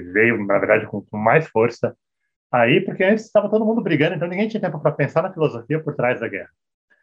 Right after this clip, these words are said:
Então, é, esse, esse é o, é o período Edo. Ele já começa contraditório na nossa visão ocidental, né, na, no contexto japonês fazia todo sentido.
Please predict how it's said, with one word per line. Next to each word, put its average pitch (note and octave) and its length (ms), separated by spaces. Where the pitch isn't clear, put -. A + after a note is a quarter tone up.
Então, C#3+ 720
é, A2 1500
esse, G3 340
esse F3 260
é F3 40
o, E3+ 240
é C#3 120
o C3+ 100
período B2+ 220
Edo. A#2+ 120
Ele G2+ 80
já D3+ 120
começa E3 460
contraditório C3 800
na B2+ 100
nossa D3 280
visão A2+ 300
ocidental, A2 600
né, G2+ 320
na, E2+ 220
no G#2 240
contexto - 300
japonês G#3 340
fazia D3+ 220
todo A#2+ 180
sentido. - 400